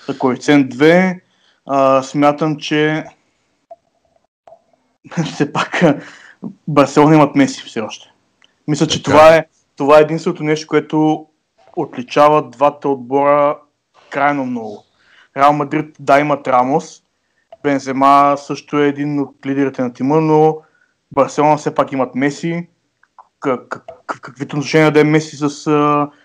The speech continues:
Speaker 1: Барселона, к-, каквото и да става зад кулисите, това е Ел Класико.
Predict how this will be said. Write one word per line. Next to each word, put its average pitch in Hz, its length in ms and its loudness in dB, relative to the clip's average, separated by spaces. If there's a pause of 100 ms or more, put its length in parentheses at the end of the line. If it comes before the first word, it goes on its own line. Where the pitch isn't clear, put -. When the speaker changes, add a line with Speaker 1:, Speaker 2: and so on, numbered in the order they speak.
(140)
Speaker 1:
Барселона, 143 800 2 (340)
к-, - 140 -16 (100)
каквото 139 380 -2
и - 20 6
да 147 60 2
става 151 220 4
зад 147 200 -2
кулисите, 151 680 -6 (600)
това - 220 2
е 131 40 6
Ел 123 120 2
Класико. 143 680 0